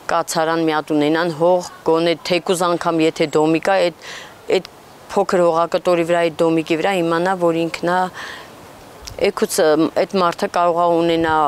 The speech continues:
ուրիշ պրոբլեմ, ասի՝ "Ազատեք", մարդ ա, կարող է իրան պետք ա այդ տարածքը, այդ դոմիկը։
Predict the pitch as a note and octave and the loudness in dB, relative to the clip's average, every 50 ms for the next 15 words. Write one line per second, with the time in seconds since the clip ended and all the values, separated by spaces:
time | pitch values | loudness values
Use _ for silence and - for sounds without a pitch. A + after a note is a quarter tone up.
0 | C#3 - D#3 F3 E3 D#3 C#3+ - - - - - - - - - D#3+ F3 F3 D#3+ | 0 0 0 0 0 0 -2 -2 -4 -4 -8 -12 -18 -12 -6 -2 0 0 0 2
1 | E3+ G3 A3 A#3 A3+ G#3 - - - - D#3 - - F3 E3+ E3+ - - - - | 0 0 0 0 0 -2 -4 -4 -4 -4 -2 -2 -2 -2 -2 -2 -2 -6 -8 -6
2 | - - C#3 C#3+ B2+ C#3 C3 C3 - - B2 - - F3+ G3 G3 D3+ - - - | -2 -2 -2 -2 0 -2 -2 -2 -4 -6 -10 -8 -4 -2 -2 -2 -2 -4 -6 -6
3 | B2 A2+ B2+ - - - - - - - - - - - F3 F3 F#3 F#3+ F#3+ E3+ | -6 -6 -6 -8 -18 -20 -20 -20 -20 -20 -20 -10 -2 0 0 2 2 2 2 2
4 | E3 D#3 D#3 - - E3 D#3 - - - D#3 D3+ D3+ D3 - - D3+ C#3+ D3 D3 | 0 0 -2 0 -2 -2 -2 -2 -4 -4 -2 -2 -2 -2 -2 -2 -2 0 0 0
5 | D3 C#3+ - - D#3+ C#3+ C#3+ C#3 - - C#3+ C#3+ C#3+ C#3 C#3+ C3+ - D3 C#3 | 0 -2 -4 -2 -2 -2 -2 -2 -2 -2 0 2 2 0 0 -2 0 0 0